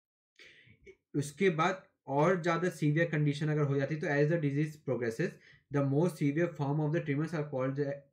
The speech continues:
called as concussion mercurialis, which means no activity is possible, यानी कि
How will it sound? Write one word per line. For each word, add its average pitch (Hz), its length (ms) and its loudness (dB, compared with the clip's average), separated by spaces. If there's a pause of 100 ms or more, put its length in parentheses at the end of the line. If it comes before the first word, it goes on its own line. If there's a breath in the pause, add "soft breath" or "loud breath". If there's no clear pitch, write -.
(140)
called 127 220 0
as 214 160 4 (500 soft breath)
concussion 135 640 -2 (500)
mercurialis, 123 760 -4 (1300 loud breath)
which 160 240 0
means 175 320 0
no 165 80 0 (340)
activity 127 400 -6 (160)
is 160 120 -2 (240)
possible, - 440 -10 (560)
यानी 120 200 -4
कि 175 320 -4